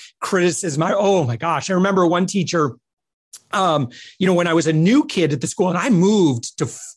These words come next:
like, five different elementary schools, um, growing up. That alone was traumatic.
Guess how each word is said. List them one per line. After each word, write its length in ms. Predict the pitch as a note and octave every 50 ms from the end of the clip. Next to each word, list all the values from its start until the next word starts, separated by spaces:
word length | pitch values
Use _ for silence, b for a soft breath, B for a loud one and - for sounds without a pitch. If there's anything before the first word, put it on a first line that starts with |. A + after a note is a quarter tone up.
| _
like, 240 | G3+ F3+ E3+ - -
five 480 | - - - - E3+ G3 G3 E3+ E3+ C#3+
different 380 | E3 A#3 A3+ - F3+ E3+ F3 -
elementary 540 | G3 F#3+ F3 E3+ D3+ C#3+ D#3 D3 - D3+ B2
schools, 580 | - - - D#3 C3+ B2+ C3 C3+ D3+ - - B B B B B B _
um, 380 | E3+ D#3+ D3+ C#3+ C#3 C3+ C3 A2+
growing 400 | D#3 E3 D#3 D3 C#3+ C#3+ C#3+ C#3
up. 120 | C3 - A#2+
That 320 | A#2+ - A#3 C4+ D4+ D4+ D4+
alone 540 | C4 G#3 E3 D#3 E3 G3 C#4 G4+ G4+ D#4
was 160 | B3+ G3 - -
traumatic. 500 | - - E3 D#3 B2+ A#2 - - -